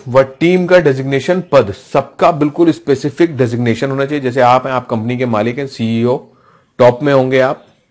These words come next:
फिर उसके बाद में मैनेजर हैं, जनरल मैनेजर हैं, फिर उसके नीचे, फिर उसके नीचे। ये भी चार्ट आपको सब मिल जाएंगे WhatsApp ग्रुप में, ये सारे चार्ट स्क्रीन पे भी दिख रहे होंगे आपको। ये सब आप डाउनलोड कर लेंगे और अपना एक स्ट्रक्चर बनाएंगे कि कौन किसको रिपोर्ट करेगा, कौन किसका सीनियर है, कौन किससे जूनियर है,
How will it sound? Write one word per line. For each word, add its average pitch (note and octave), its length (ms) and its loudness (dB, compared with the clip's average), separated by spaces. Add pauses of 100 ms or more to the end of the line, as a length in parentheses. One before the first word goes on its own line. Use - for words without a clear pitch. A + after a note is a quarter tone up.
(640)
फिर D#3 120 4
उसके C#3+ 240 0
बाद C3 220 2
में C#3 180 -6
मैनेजर A#2 520 -2
हैं, B2+ 120 -2
जनरल A2+ 280 -2
मैनेजर A#2+ 420 -2
हैं, C3 100 -4
फिर C3 100 -6
उसके A2+ 220 -8
नीचे, A2 340 -4
फिर B2+ 100 -4
उसके A2+ 200 -6
नीचे। A2 240 -4
ये C3+ 140 0
भी D#3+ 100 0
चार्ट D#3 240 4
आपको D#3 220 -2
सब D3+ 120 -4
मिल D3+ 160 -4
जाएंगे C#3+ 200 -4
WhatsApp B2 280 -2
ग्रुप B2+ 240 -6
में, D3 120 -8 (380)
ये A#2 80 -2
सारे B2 220 2
चार्ट C#3+ 220 0
स्क्रीन C#3 300 -4
पे D3+ 100 -2
भी C#3+ 100 -2
दिख B2+ 160 -6
रहे B2 100 0
होंगे A#2+ 200 -2
आपको। C3 340 -2 (400)
ये A#2 80 0
सब C#3 180 2
आप B2+ 140 2
डाउनलोड B2+ 340 2
कर D3 100 -2
लेंगे C3+ 260 -4
और D3 200 2
अपना C3+ 280 -2
एक C#3+ 220 -4
स्ट्रक्चर B2+ 360 -4
बनाएंगे A#2 440 0
कि A#2 120 -2
कौन B2+ 280 0
किसको C3+ 360 0
रिपोर्ट A#2+ 460 2
करेगा, D3 320 0
कौन C3 320 -2
किसका B2+ 280 -4
सीनियर A#2 500 -4
है, D#3 80 -4
कौन C3+ 360 -2
किससे C3+ 320 -6
जूनियर A2+ 480 -2
है, G3 140 -4